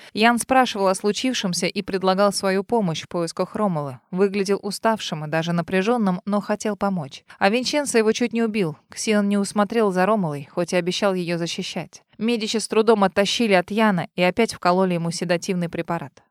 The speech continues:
Парень отключился и пришёл в себя только ближе к вечеру. На этот раз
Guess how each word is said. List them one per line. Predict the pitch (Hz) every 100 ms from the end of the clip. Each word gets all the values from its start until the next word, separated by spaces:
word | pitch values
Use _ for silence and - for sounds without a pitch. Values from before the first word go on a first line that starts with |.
| _
Парень | - 208 202 -
отключился | 196 220 220 - 262 -
и | 220 214
пришёл | 196 196 240 233
в |
себя | - 196 208
только | 202 190 202
ближе | 202 196 190
к |
вечеру. | 220 208 - 151 143 -
На | 196
этот | 226 269 269
раз | 254 247